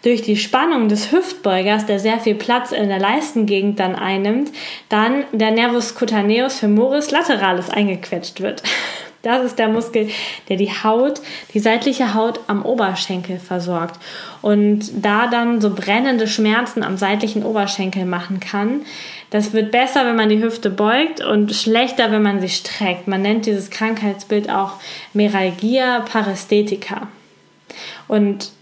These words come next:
diese Nervenkompressionen können auch durch eine immobile Hüfte kommen. Das heißt, dass wir hier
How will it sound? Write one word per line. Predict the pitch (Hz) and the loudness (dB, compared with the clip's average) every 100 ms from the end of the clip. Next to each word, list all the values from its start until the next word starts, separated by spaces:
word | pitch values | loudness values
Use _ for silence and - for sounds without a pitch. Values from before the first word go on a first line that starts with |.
| _ _ _ _ _ _ 208 | _ _ _ _ _ _ -6
diese | 214 285 254 247 220 214 | 0 2 2 2 2 2
Nervenkompressionen | 226 226 277 349 - 214 220 214 214 208 - 226 240 294 302 - | 2 2 0 -2 0 0 2 2 2 0 2 2 2 0 -2 -4
können | 254 277 320 302 | 0 2 2 0
auch | 226 277 294 | 2 2 2
durch | 262 - | -2 0
eine | 254 247 | 0 0
immobile | 285 285 254 254 247 | 2 2 2 2 2
Hüfte | 262 330 - 208 | 2 0 -2 -4
kommen. | - 175 175 - - - - - | -2 -4 -4 -12 -14 -14 -14 -2
Das | 214 214 | -2 2
heißt, | 226 247 294 - - - - | 2 2 0 -4 -12 -16 0
dass | 233 226 247 226 | 0 0 -2 2
wir | 220 | 2
hier | 214 247 262 247 247 - - | 2 2 2 2 0 -2 -10